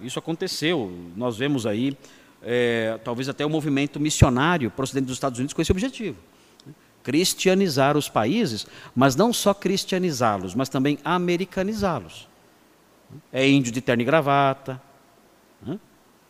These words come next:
É a cultura americana sendo levada ao mundo todo, ah, como expressão dessa ideia, o destino manifesto. O destino manifesto, que é a expressão cunhada no século dezenove,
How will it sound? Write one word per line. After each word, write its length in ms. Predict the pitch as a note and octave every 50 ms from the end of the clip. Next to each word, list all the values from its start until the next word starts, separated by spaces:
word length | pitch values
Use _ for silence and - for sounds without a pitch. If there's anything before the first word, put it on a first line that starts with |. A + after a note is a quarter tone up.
| _ _ _ _ _ _ _ _ - F#2+ F#2 F#2+ F#2 F#2 G2 - _ - - _ _ _ _ _
É 160 | - G#2 A2+ A#2+
a 60 | A#2+
cultura 640 | - - E3+ F#3+ F3+ - - - G3 G3+ A#3 G#3+ F3+
americana 760 | D3 C#3 C3+ C3 B2+ - - C#3 C3+ C3+ C#3 D3+ E3 F3+ F3+ - - - - - _ - _ _ _ _ _ -
sendo 360 | - - - D#3+ D3 C#3 D3+
levada 420 | C#3+ D3 B2+ A2 C3+ C3+ B2+ C3
ao 60 | C3
mundo 280 | B2+ B2+ B2 B2 B2 E3
todo, 480 | - - - D#3 D3 D3+ D#3 E3 G3+ - - _ _ _ _ - - - - - - _ _ _ _ -
ah, 500 | B2+ C3+ C3+ B2+ B2 A#2+ A#2 A2+ A2 - - -
como 220 | - D3 C#3 D3+
expressão 640 | D3 - - D#3+ D#3 C#3+ - - - D3 D3 D#3 D#3
dessa 540 | C3 C#3 C3+ C3+ C3+ - - - E3+ D3+ D3
ideia, 460 | D#3 D3+ C3 C3 B2 C3 C#3 C#3+ C#3
o 60 | C#3
destino 520 | B2 C3 D3 C3+ - - - C#3 B2+ C3
manifesto. 760 | C3 C3 C#3 D#3+ E3+ - - A#2+ G2+ F#2 - - - - - - _ -
O 120 | F#3+ G3+
destino 460 | E3 D#3+ D#3 C#3+ - - D#3+ C#3+ C#3
manifesto, 1000 | B2+ B2+ A#2+ A#2 A2+ - - D3+ E3+ A#3 C4 A#3+ - - - - - A2+ G2 F#2+ - _ _ _ _ -
que 80 | -
é 40 | B2+
a 40 | C3
expressão 480 | C3 - - C3 C3 A#2 - C#3 B2+ -
cunhada 420 | - C3+ B2+ B2 B2 A#2+ A2+ A#2+
no 100 | A#2 A#2
século 260 | - - A#2+ G#2+ G#2+
dezenove, 520 | F#2 G#2+ A#2 A#2 D#3+ G#3 B3 A3 B2 G2